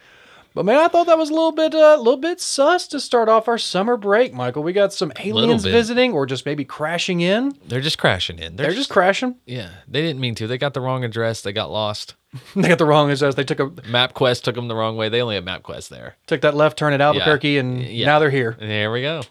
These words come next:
Speaker 2: <laughs>
Speaker 1: Yeah, I just, I wanted to, I wanted to take a look at that, Michael. I know we've had a few little close, uh,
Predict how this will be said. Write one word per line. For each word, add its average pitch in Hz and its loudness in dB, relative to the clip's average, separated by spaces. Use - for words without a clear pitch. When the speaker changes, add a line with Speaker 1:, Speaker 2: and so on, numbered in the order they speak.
Speaker 2:
<laughs> - -
Speaker 1:
Yeah, 302 2
I 160 -4
just, 262 -4
I 226 0
wanted 330 2
to, 285 2
I 247 2
wanted 254 0
to 247 0
take 240 -2
a 233 -6
look 190 2
at 160 -12
that, 143 2
Michael. 139 0
I 160 2
know 170 2
we've 156 0
had 160 0
a 143 -2
few 151 -4
little 147 0
close, 147 0
uh, 139 2